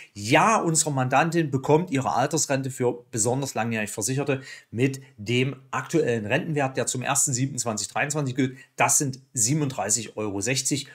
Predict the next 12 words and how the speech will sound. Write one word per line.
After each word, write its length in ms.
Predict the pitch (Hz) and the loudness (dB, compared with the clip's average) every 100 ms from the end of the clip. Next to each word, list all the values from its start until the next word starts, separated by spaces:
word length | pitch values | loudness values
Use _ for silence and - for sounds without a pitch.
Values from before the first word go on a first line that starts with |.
| - | -20
für 240 | - 135 | -2 0
die 140 | 131 120 | 2 -2
Entgeltpunkte 720 | 123 123 113 - 107 98 - | -4 -2 -4 -4 -8 -6 2
Ost 380 | 165 170 - - _ | 4 4 -2 -14 _
oder 280 | 139 131 131 | 2 4 2
Entgeltpunkte 600 | 131 117 107 - 107 107 | -2 -4 -6 -6 -8 -2
West 240 | 151 151 - - - | 0 0 -4 -10 4
oder 360 | 151 151 139 - - | 6 6 2 -4 -2
beide 320 | 113 127 120 | 2 2 0
Entgeltpunkten, 720 | 120 - 113 110 117 117 127 120 | -4 -4 -6 -2 -4 -4 -8 -8
äh, 180 | 120 107 | -6 -4
beide, 380 | 107 120 127 123 | 0 0 0 -2